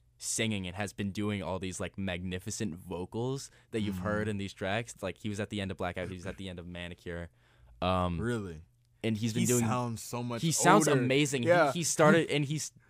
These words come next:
Speaker 1: like, he put out his first song when he was, like, fifteen.
Speaker 2: It's just awesome how many, like, different people have that talent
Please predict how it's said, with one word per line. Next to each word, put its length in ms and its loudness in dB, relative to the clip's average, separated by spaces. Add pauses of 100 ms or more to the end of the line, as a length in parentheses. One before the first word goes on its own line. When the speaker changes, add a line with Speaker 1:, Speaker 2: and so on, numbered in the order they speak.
(100)
Speaker 1:
like, 320 -4 (160)
he 220 -6
put 240 -2
out 160 2
his 140 -6
first 240 -2
song 200 0
when 120 -4
he 80 -2
was, 120 -6
like, 120 -6
fifteen. 600 -6 (1120)
Speaker 2:
It's 200 -16
just 200 -14 (120)
awesome 480 -4
how 200 -4
many, 240 -6
like, 300 -6
different 340 -8
people 400 -10
have 320 -8
that 220 -10 (600)
talent 520 -6